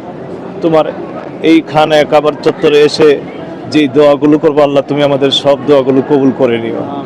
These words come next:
আল্লাহ, আমাদের সকলের মনের বাসনাগুলো তুমি পূর্ণ করে দিও। আল্লাহ, আমাদের হায়াতে রিজিকে তুমি বরকত দিও, আমলে ইমানে তুমি বরকত দিও। মাবুদ, অনেক আশা আকাঙ্ক্ষা নিয়ে, আল্লাহ, অনেক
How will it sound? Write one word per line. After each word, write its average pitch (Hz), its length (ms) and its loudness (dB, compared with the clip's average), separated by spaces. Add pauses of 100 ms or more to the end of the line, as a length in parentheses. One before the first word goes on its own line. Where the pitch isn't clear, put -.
(760)
আল্লাহ, 151 200 2
আমাদের 156 240 0
সকলের 156 420 0
মনের 151 260 2
বাসনাগুলো 147 540 0
তুমি 143 280 -2
পূর্ণ 160 280 2
করে 131 160 2
দিও। 123 240 -4 (840)
আল্লাহ, 151 240 2
আমাদের 156 360 2
হায়াতে 156 560 2
রিজিকে - 400 0 (420)
তুমি 156 160 0
বরকত 156 420 2
দিও, 151 220 -2 (880)
আমলে 160 340 2 (140)
ইমানে 165 260 2
তুমি 160 200 0
বরকত 151 440 4
দিও। 131 240 -2 (600)
মাবুদ, 151 420 2
অনেক 156 360 2
আশা 147 300 0
আকাঙ্ক্ষা 151 480 0
নিয়ে, 147 220 0 (840)
আল্লাহ, 156 680 4
অনেক 165 180 2